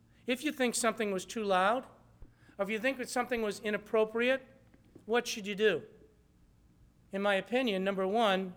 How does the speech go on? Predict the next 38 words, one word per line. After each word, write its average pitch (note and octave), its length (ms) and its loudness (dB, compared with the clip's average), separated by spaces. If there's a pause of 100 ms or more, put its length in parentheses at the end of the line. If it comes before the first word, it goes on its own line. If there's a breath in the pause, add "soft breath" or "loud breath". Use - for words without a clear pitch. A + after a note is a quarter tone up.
do A3 120 -2
what A3 120 4
it F#3 80 -6
says G#3 200 0
biblically. G#3 560 0 (760)
Go C4 140 4
to D#4+ 80 -2
the B3 100 -2
person A#3+ 520 -4
leading F#3 380 -4
it - 320 -18 (760)
and B3+ 100 -4
be C#4 120 -4
gracious - 840 0 (640 soft breath)
and F#3+ 100 -6
say, A#3+ 180 2
"You A#3 120 0
know, B3 80 0
I B3+ 120 0
had C#4 180 2
a - 20 0
little C4 160 -2
difficulty G#3+ 540 0
with E3+ 140 -6
that. E3+ 140 0
I F3+ 60 0
think B3 160 -6
that B3+ 180 -2
was B3+ 240 0
too F#3+ 200 -8
loud. C3+ 240 -8 (760 soft breath)
I F#3+ 80 0
think A#3+ 160 0
that A#3+ 160 2
was A#3+ 240 2
over G3+ 180 -2
the E3+ 120 -8
top. C#3+ 340 -6